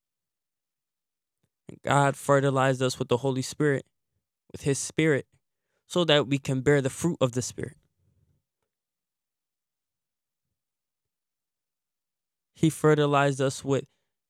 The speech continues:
taking our sin away so that we are clean and that our roots are clean and that we are now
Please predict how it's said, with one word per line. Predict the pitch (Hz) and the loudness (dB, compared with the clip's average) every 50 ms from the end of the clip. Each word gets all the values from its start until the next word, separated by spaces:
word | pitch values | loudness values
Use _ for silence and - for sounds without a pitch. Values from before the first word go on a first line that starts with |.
| _ _ | _ _
taking | - - 175 170 160 - 165 165 - | -2 0 2 2 0 0 -4 -6 -2
our | - 135 139 | 0 0 0
sin | 131 - - - 156 151 147 | 0 -2 0 0 2 2 4
away | 135 131 135 143 160 165 - - - _ _ _ _ _ _ _ _ _ _ _ _ _ _ _ _ _ | 4 4 2 2 2 0 0 -4 -10 _ _ _ _ _ _ _ _ _ _ _ _ _ _ _ _ _
so | - - - 165 156 | -6 0 2 4 6
that | 151 151 151 147 | 6 6 6 6
we | 143 143 | 4 4
are | 139 135 | 4 2
clean | 131 _ - - - 165 175 170 151 131 123 - | 0 _ -6 -4 -2 -2 -2 -2 -2 -4 -4 -4
and | 113 127 123 | -4 -2 0
that | 127 127 | 0 0
our | 110 107 131 131 | 2 2 2 2
roots | 120 117 135 160 180 - - - | 2 0 -2 -2 -2 -4 -6 -4
are | - 135 131 | -4 -4 -4
clean | - - - - 156 165 160 139 127 131 - _ _ _ _ _ _ _ _ _ - | -4 -6 -6 -4 -4 -2 -4 -4 -6 -10 -14 _ _ _ _ _ _ _ _ _ -2
and | 143 139 139 139 | 0 0 2 2
that | 135 135 131 | 0 0 0
we | 139 151 147 | 0 0 0
are | 143 139 | 0 0
now | 139 139 143 143 147 147 143 143 143 | 0 0 0 0 0 0 0 -2 -6